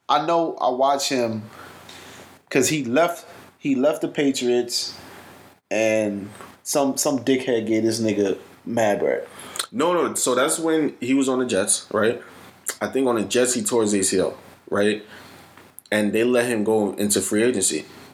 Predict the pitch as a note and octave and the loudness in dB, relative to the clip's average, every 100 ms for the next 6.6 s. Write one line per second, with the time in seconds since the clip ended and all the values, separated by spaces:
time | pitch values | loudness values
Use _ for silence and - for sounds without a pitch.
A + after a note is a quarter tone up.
0 | - G2+ A2 - G#2+ F#2 - A2 A2+ - | -4 0 2 2 0 -2 0 2 2 2
1 | F#2 F2+ C#2+ C2 G#1+ - - - - - | 2 0 0 -4 -6 -10 -20 -20 -20 -20
2 | - _ _ - A2 G#2+ A#2+ G#2 F#2+ G#2+ | -20 _ _ -2 0 2 2 2 0 0
3 | A#2 - B2 A2+ G#2+ G2+ F2+ G#2+ A2 G#2 | 2 2 2 2 0 -2 -2 2 2 2
4 | - - G#2+ G2 F#2 A2+ A2+ G#2 G#2 A2 | -2 0 0 2 0 0 2 2 2 0
5 | G#2+ F#2 - F#2+ G2+ A2 G2 - A#2 B2+ | 2 0 0 0 2 2 2 0 2 2
6 | - F#2+ - A#2+ G#2+ | 2 -2 2 2 2